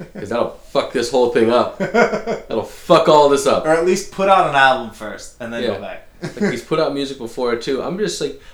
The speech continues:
Speaker 2: I'm hoping, I'm hoping to God he gets back with Swiss Beats, and Swiss helps him with that. 'Cause I don't want a D M X album where it's none of, like, where, like, it's an, it's nobody produced it. You know, it's not like it,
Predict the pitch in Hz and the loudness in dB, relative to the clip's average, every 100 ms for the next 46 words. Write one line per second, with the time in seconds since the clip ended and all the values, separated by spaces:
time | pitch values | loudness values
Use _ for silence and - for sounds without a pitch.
0 | - 131 151 143 175 175 196 208 196 - | -10 -8 -6 0 0 2 0 -2 -8 -18
1 | - - 139 135 147 156 170 170 160 156 | -20 -10 -8 -4 -2 -2 -2 -4 -4 0
2 | 131 113 107 113 123 117 120 110 107 - | 2 0 -4 -6 -6 -4 -2 -2 -4 -6
3 | 110 - 98 85 - - - - - - | -8 -8 -8 -10 -12 -18 -20 -20 -20 -20
4 | - - 95 - 101 - 90 - 87 87 | -20 -18 -16 -8 -6 -6 -8 -8 -12 -14
5 | - - - - - - - 180 - - | -18 -20 -20 -20 -20 -18 -12 -10 -8 -10
6 | - - - - 113 123 160 160 160 160 | -12 -20 -18 -6 -2 0 0 0 0 0
7 | 135 139 143 135 135 - 123 123 123 104 | -4 -4 -2 -2 -4 -4 -2 0 0 -2
8 | 95 - - 104 101 98 - 110 110 120 | -6 -14 -8 -4 -4 -6 -8 -4 -2 -4
9 | 117 101 92 - - - - - 107 104 | -4 -6 -8 -14 -20 -20 -20 -12 -6 -6
10 | 95 90 101 98 104 98 98 92 107 104 | -6 -10 -14 -12 -10 -10 -12 -14 -6 -2
11 | 107 104 95 101 90 90 - - - - | 0 -2 -4 -10 -10 -10 -12 -18 -20 -20
12 | - - - - 113 101 95 92 101 95 | -20 -20 -20 -12 -8 -8 -10 -10 -12 -10
13 | 87 - | -12 -14